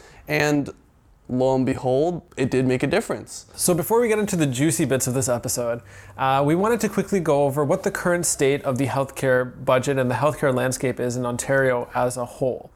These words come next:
Speaker 1: It's not good right now.
Speaker 2: No, and these cuts that were being made to pharmacy, if you understand the entire landscape, it helps to put into perspective that pharmacy is not just being targeted.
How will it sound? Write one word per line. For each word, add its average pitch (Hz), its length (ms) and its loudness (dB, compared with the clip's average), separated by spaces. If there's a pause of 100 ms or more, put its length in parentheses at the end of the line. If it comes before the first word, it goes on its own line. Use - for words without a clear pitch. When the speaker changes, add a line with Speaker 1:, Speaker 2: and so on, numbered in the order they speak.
Speaker 1:
It's 135 300 -2
not 117 420 -2
good 104 200 -6
right - 180 -10
now. - 240 -12
Speaker 2:
No, 156 460 0
and 156 420 2
these 160 260 2
cuts - 420 -4
that 156 180 2
were 147 100 2
being 135 260 0
made 127 180 -2
to 123 80 -4
pharmacy, 160 640 0 (400)
if 147 140 -4
you 160 140 0
understand 165 800 0
the 131 120 4
entire 127 340 2
landscape, 165 540 0
it 135 80 -2
helps 190 240 -2
to - 120 -10
put 165 160 -2
into 151 180 -4
perspective 160 500 0
that 120 160 -6
pharmacy 180 420 -4
is 196 80 -2
not 143 220 -4
just 131 160 -6
being 123 180 -4
targeted. 120 520 -6